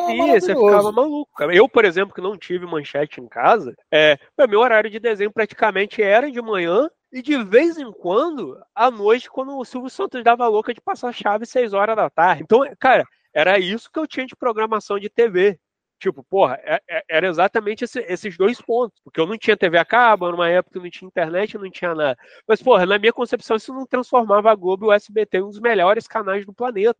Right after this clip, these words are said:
Speaker 1: Pô, era só programas que eu gostava e, pô, legal. Pô, você achar o Cavaleiro do Zodíaco, o Jasper, o,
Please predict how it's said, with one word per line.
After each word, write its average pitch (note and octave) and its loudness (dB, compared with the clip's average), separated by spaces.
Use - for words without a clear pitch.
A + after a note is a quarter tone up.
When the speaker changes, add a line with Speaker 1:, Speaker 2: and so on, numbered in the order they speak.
Speaker 1:
Pô, C4 6
era G3+ 4
só G3 0
programas F3+ 0
que - -8
eu F#3 -2
gostava F#3+ 0
e, - -12
pô, F#3 0
legal. A3+ 4
Pô, D3 -10
você D3 -8
achar F3+ 0
o D#3 -4
Cavaleiro D#3 2
do D#3+ -16
Zodíaco, F3 -2
o D#3+ -4
Jasper, E3 0
o, C3+ -6